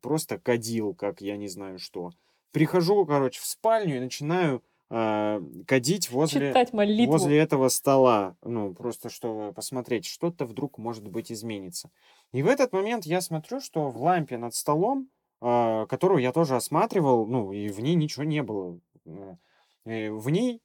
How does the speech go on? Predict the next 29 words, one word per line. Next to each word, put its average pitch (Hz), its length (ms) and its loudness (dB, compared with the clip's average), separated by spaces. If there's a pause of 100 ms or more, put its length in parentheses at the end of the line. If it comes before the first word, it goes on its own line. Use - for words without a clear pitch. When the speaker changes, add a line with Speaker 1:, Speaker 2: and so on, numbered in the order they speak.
Speaker 1:
волос 175 520 4
какой-то 135 360 0
очень 131 280 -2
длинный, 113 340 -6
и 127 40 -4
он 214 140 -4
начинает 175 400 -6
шевелиться. 135 720 -4 (580)
И 117 160 -8 (120)
я - 220 -2
думаю, 151 300 4
ну, 117 340 0
Speaker 2:
О! - 80 -14 (240)
Speaker 1:
ну, 117 280 -4
значит, 135 380 -2
это 139 220 -2
существо 139 480 -6
где-то 123 300 -4
там. 196 340 -2
И 123 60 -4
я 160 140 4
смотрю, 156 360 -2
а 147 120 2
это 165 160 0
не 139 160 0
волос, 165 540 0 (540)
а 135 160 4
это 165 320 2
ус 196 420 2